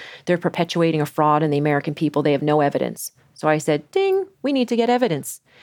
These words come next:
And I knew we couldn't easily test for G M Os, but I thought glyphosate we can because eighty percent of G M Os are engineered to withstand glyphosate. And glyphosate doesn't wash off. Those residues get in our food, our children eat them,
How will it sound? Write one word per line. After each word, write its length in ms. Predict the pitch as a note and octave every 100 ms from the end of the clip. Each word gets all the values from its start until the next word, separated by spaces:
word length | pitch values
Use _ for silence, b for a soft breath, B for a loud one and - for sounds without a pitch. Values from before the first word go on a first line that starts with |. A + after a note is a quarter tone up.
| B B _
And 120 | F3
I 80 | F3
knew 180 | F#3+ G#3+
we 80 | G#3+
couldn't 340 | - G3+ - -
easily 360 | G#3+ F#3+ F3
test 260 | D#3+ F#3 -
for 100 | E3+
G 220 | D3 E3+
M 100 | D#3
Os, 280 | G#3 E3+ D3+
but 100 | D#3
I 80 | D3+
thought 260 | D3+ -
glyphosate 540 | - E3+ C4+ E3 D#3 B2+
we 100 | C#3+
can 320 | - G#3+ D3
because 300 | B2+ D3+ - _ G3
eighty 260 | A3 A#3
percent 320 | A3 G3 F#3
of 80 | F3
G 200 | D#3+ E3
M 100 | D#3
Os 340 | D3 C#3 C#3 - B B
are 140 | E3 D#3+
engineered 460 | E3+ E3 D#3+ D3+ -
to 100 | C#3+
withstand 640 | C#3+ - E3 D#3+ D#3+ E3
glyphosate. 640 | D#3 D3+ F3 B2+ - - - B B B
And 200 | D#3 D3+
glyphosate 400 | F3+ G3 F#3 E3+
doesn't 220 | E3+ E3
wash 220 | D#3 C#3+
off. 300 | E3+ D#3+ -
Those 180 | - D#3
residues 400 | D#3+ D#3 D3+ C#3+
get 160 | - D#3
in 100 | C#3
our 140 | -
food, 480 | - - A#3 B3 A#3+ B B
our 100 | -
children 360 | C#3+ - D3 -
eat 240 | G3 A3
them, 320 | A3 G#3+ G#3+